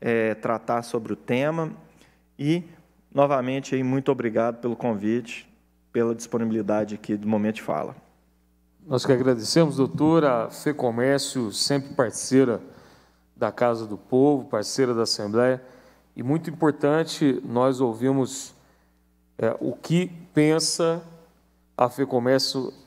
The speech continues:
Speaker 2: em relação a, a, a essa questão. Eu, eu costumo dizer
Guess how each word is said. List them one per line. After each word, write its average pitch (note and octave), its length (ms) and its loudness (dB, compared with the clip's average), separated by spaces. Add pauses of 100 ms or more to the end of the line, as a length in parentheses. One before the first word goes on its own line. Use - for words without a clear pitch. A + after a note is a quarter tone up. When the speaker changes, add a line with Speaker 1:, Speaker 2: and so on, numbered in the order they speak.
Speaker 2:
em B2 80 0
relação A#2+ 640 0 (600)
a, A2+ 640 0
a, - 80 -2
a A2+ 60 4
essa A#2+ 200 0
questão. - 420 -6
Eu, D#3 220 2
eu D#3 320 2 (320)
costumo E3+ 300 -6
dizer C3 640 2